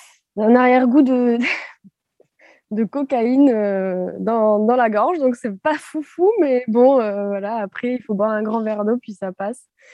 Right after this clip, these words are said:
Mais, euh, non, c'est, vraiment, ça a été, euh, des fois, j'ai même eu des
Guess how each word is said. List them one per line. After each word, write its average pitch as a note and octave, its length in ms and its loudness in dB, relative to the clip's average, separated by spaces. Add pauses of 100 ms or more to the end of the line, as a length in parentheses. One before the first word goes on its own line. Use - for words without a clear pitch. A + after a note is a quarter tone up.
(360)
Mais, G3+ 380 0
euh, F#3+ 440 -4 (220)
non, G#3 200 -6 (160)
c'est, - 80 -18 (120)
vraiment, A3 420 0
ça A#3 160 -10
a - 20 -8
été, G3+ 400 -8
euh, F#3 140 -8 (1300)
des A#3 180 4
fois, C#4+ 200 -6
j'ai A#3 140 -6
même B3 260 4
eu D#4+ 180 6
des A#3+ 160 2